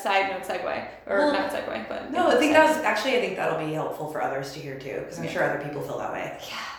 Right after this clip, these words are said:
Speaker 2: I feel that way too.
Speaker 1: Yeah.
Speaker 2: I, it's like, what's really going on for you,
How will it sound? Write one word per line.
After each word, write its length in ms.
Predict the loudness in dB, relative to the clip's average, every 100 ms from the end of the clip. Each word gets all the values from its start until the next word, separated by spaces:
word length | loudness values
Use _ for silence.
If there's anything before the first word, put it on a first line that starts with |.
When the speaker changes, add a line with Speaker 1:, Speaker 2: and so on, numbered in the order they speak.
| 0
Speaker 2:
I 240 | 4 6 4
feel 120 | 4
that 160 | 2
way 100 | 0
too. 260 | -2 -4 -6 -8
Speaker 1:
Yeah. 120 | -12 -14 -18 -6 4
Speaker 2:
I, 540 | 6 6 2 -2 -8 -14 -20 -20 -20 -10 -6
it's 180 | -2
like, 180 | 0 0 2
what's 240 | 4 4 2
really 180 | 2 2
going 280 | 2 2 2
on 220 | 0 -2
for 80 | -2
you, 300 | 0 0